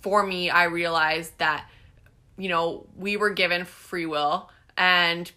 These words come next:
people make choices that God doesn't necessarily always agree with. That doesn't mean he doesn't have those, he doesn't cry with us or feel with us or, you know, um, hurt when we're hurting. And that's what kinda got me through, is the understanding, like, he doesn't wish these things upon us and want us to,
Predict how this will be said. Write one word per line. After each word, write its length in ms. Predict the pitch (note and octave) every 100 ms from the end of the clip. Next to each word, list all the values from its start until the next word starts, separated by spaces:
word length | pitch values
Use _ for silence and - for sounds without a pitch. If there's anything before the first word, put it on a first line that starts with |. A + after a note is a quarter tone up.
| -
people 300 | G3+ G3 F#3
make 200 | E3+ E3+
choices 540 | - E3 E3+ D#3 D#3+
that 240 | D#3+ C#3+ -
God 240 | D3+ D3
doesn't 220 | D#3 D3+
necessarily 520 | C#3+ - D#3 C#3+ C#3+
always 320 | - C#3+ - -
agree 320 | - D3 C#3
with. 240 | G3+ B3 - - _
That 120 | F#3+
doesn't 280 | F#3+ F3+ E3
mean 240 | F3 E3 E3+
he 180 | F3+
doesn't 380 | E3 D#3+ D#3 C#3+
have 280 | - D#3+ D#3
those, 400 | D3+ D3+ - - - _ _ _ _ _ _ _ _ F#3
he 100 | F#3
doesn't 220 | F#3+ D#3+
cry 360 | - - E3 D#3
with 160 | D#3+ D#3+
us 180 | D3+ E3+
or 60 |
feel 300 | E3+ F#3+ E3+
with 140 | E3 D#3+
us 220 | D3 -
or, 240 | D3+ D#3 - - _
you 100 | F3
know, 340 | E3+ D#3 D#3 -
um, 480 | E3 D3 D#3 E3 - -
hurt 380 | - G3 G3+ F3
when 120 | E3
we're 160 | E3+
hurting. 480 | E3+ F#3 F3+ E3 F3 - - - _ -
And 180 | F3 F3+
that's 240 | F#3+ G#3
what 100 | A3+
kinda 200 | A3+ G3+
got 180 | F3+ D#3+
me 100 | F3
through, 200 | - F#3
is 100 | D#3
the 60 | D3+
understanding, 500 | E3 E3+ E3+ D#3+ D#3
like, 240 | D3 -
he 140 | -
doesn't 240 | G3 F#3+ -
wish 400 | E3 E3+ E3+ -
these 260 | E3+ E3+
things 380 | - E3+ E3 E3
upon 360 | - - E3 E3
us 240 | D#3 E3+
and 320 | D#3+ D#3 D#3+
want 240 | D#3 D#3+ D#3+
us 140 | F3 -
to, 300 | E3+ D#3+